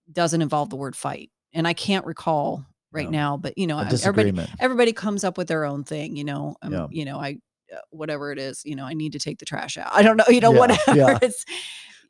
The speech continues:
Speaker 1: the, you, uh, you're having a moment.
Speaker 2: Yeah.
Speaker 1: And you need the other person to be there for you. So I just, I think how you phrase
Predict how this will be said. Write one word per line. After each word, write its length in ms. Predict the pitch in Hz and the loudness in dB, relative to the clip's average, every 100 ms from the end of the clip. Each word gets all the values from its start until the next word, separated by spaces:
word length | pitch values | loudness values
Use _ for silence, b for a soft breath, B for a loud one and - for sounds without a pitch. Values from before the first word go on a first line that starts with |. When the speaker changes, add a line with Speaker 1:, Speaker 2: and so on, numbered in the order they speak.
| B | B
Speaker 1:
the, 240 | 196 214 202 | -2 -2 -2
you, 140 | 220 226 | -2 0
uh, 100 | 208 | 0
you're 140 | 202 214 | 2 2
having 300 | 196 185 156 | 2 0 0
a 40 | |
moment. 340 | 151 139 95 80 | -2 -4 -8 -8
Speaker 2:
Yeah. 200 | 104 85 90 _ _ | -4 -4 -6 _ _
Speaker 1:
And 440 | 175 170 160 156 143 _ | -2 0 0 -2 -6 _
you 180 | 165 180 | -8 -4
need 200 | 180 165 | -2 -2
the 100 | 170 | -2
other 100 | 156 | -2
person 340 | - 160 151 | -6 -8 -8
to 60 | 147 | -6
be 140 | 147 | -6
there 200 | 139 135 | -4 -6
for 120 | - - | -8 -10
you. 440 | 131 127 131 - _ _ _ _ _ | -8 -8 -12 -14 _ _ _ _ _
So 340 | - 190 165 B B B | 0 2 2 B B B
I 80 | 208 | -2
just, 180 | 240 - | -2 -2
I 60 | 196 | -4
think 340 | - 226 208 _ _ _ _ _ _ | -4 -4 -6 _ _ _ _ _ _
how 240 | 170 196 247 | -8 -4 -2
you 200 | 226 196 | -2 -6
phrase 680 | - 160 160 165 185 185 | -8 -4 -4 -2 -4 -8